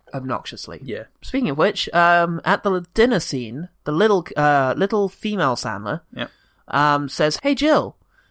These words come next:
Speaker 1: And everyone except Jill says, "Yes, sweetie." <laughs> Like, everyone wants to answer for Jill. They
Speaker 2: Yeah.
Speaker 1: don't want her to have an actual interaction b-, with Jill.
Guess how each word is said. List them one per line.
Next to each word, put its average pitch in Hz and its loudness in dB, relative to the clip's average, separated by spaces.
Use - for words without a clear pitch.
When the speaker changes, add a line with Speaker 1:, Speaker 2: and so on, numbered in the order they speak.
Speaker 1:
And 165 2
everyone 196 4
except 170 0
Jill 156 0
says, 151 -2
"Yes, 185 4
sweetie." 120 -6
<laughs> - -20
Like, 160 2
everyone 175 2
wants 165 -2
to 156 -4
answer 143 -2
for 147 -4
Jill. 131 -2
They 131 -2
Speaker 2:
Yeah. - 0
Speaker 1:
don't 139 -4
want 131 -4
her 139 -2
to 139 -6
have 131 -2
an 131 -4
actual 135 -4
interaction 131 -6
b-, 131 -14
with 131 -6
Jill. 143 -4